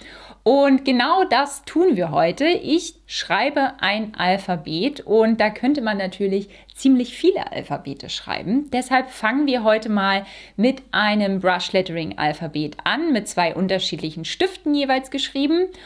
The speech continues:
Und wenn dir dieses Video gefällt, dann vergiss nicht, es zu, ähm, liken, einen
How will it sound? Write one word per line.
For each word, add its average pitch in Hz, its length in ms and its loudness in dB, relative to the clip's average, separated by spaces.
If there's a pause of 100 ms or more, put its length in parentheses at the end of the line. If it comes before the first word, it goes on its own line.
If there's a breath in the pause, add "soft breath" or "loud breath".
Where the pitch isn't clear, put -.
(220 loud breath)
Und 269 340 4
wenn 262 200 4
dir 381 100 4
dieses 302 320 2
Video 247 260 2
gefällt, 254 560 0
dann 214 160 2
vergiss 254 500 -2
nicht, 294 360 0
es 220 320 -6
zu, 233 520 0
ähm, 208 540 2 (140)
liken, 190 540 0 (240)
einen 208 360 0